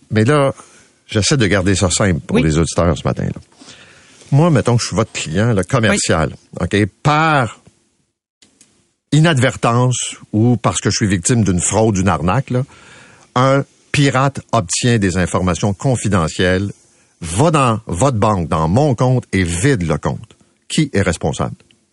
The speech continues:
Speaker 2: En fait, euh, je, il y a, il y a différents cas.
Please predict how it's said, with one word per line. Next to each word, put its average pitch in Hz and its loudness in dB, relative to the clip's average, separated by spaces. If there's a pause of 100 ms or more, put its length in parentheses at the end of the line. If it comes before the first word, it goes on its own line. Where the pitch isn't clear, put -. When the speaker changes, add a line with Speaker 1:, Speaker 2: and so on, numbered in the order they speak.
(680)
Speaker 2:
En 190 0
fait, - -2
euh, 160 -2
je, - -8 (300)
il 175 -2
y 190 2
a, 185 2
il 185 -2
y 185 2
a 180 2
différents 214 -2
cas. 170 -4